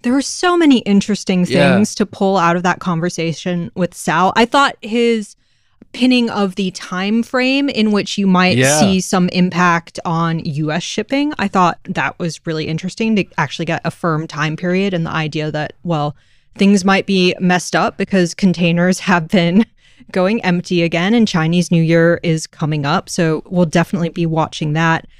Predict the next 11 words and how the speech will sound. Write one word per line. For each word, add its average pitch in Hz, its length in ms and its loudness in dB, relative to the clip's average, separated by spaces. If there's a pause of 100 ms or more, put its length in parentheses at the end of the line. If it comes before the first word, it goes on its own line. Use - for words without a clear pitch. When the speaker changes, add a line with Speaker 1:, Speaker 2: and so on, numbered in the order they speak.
(360)
Speaker 1:
And 240 180 6
then 269 120 4
I 247 120 -2
guess 294 220 -2
his 330 180 -2
explanation 247 680 -2
of 196 80 0
just 180 320 -4
how 180 520 0
the 180 200 -6
insurance 175 880 -6